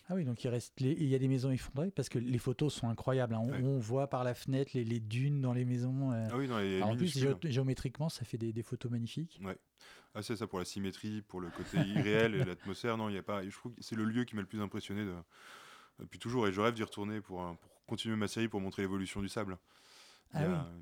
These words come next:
Speaker 1: oui.
Speaker 2: tous les bâtiments sont abandonnés à part deux ou trois qui ont été rénovés pour accueillir les touristes, je crois, au tout début. Mais par exemple, quand on va dans la toute fin du village, il y a une école et est complètement sous le sable.
Speaker 1: Et, et, et ça, c'est un, non, ouais, donc c'est un endroit qui est connu que,
Speaker 2: Oui, c'est un endroit
Speaker 1: que,
Speaker 2: touristique,
Speaker 1: qu'on
Speaker 2: ouais.
Speaker 1: vous avez signalé et que vous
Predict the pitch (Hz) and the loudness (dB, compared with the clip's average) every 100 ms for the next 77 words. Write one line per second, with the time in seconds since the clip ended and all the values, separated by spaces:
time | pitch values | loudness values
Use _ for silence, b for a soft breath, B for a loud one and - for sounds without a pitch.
0 | 85 101 - 127 117 113 120 120 107 110 | -14 -12 0 4 4 4 0 0 0 0
1 | 113 101 98 95 113 104 117 110 104 98 | 0 0 0 -2 -4 -2 -2 -2 -4 -2
2 | 98 98 101 104 95 90 98 98 92 85 | -2 0 -2 -2 -6 -8 -6 -6 -6 -4
3 | 110 101 92 - 98 87 90 90 113 - | -6 -4 -10 -4 -6 -6 -8 -6 -6 -8
4 | B B B - 95 101 95 104 101 92 | B B B -6 -4 0 0 0 -2 -2
5 | 92 87 82 80 - - - - 117 - | -2 -2 -6 -8 -14 -20 -20 -16 -14 -6
6 | 113 95 98 113 95 90 90 - 120 92 | -4 0 4 4 4 0 -2 0 0 0
7 | 87 - 110 90 95 - 95 98 92 113 | -6 -8 -10 -6 -8 -8 -10 -10 -8 -6
8 | 90 - b b b b b b _ _ | -8 -14 b b b b b b _ _
9 | B B B _ - 139 139 147 135 127 | B B B _ -6 -2 -2 -2 -2 -2
10 | - 123 - 151 - 131 147 156 147 139 | -4 -4 -2 -2 -2 -2 -2 0 0 2
11 | 117 127 135 127 123 135 135 - 127 135 | 0 0 0 0 0 -2 -4 -2 0 2
12 | 151 - 120 117 117 113 110 107 135 110 | 0 -2 -2 0 0 0 0 2 0 0
13 | 104 101 101 - 120 95 131 123 123 120 | 0 2 2 2 0 0 0 2 2 0
14 | 120 - 131 123 120 135 139 120 - 117 | -2 -2 0 2 2 2 2 -2 -4 -4
15 | 110 | -6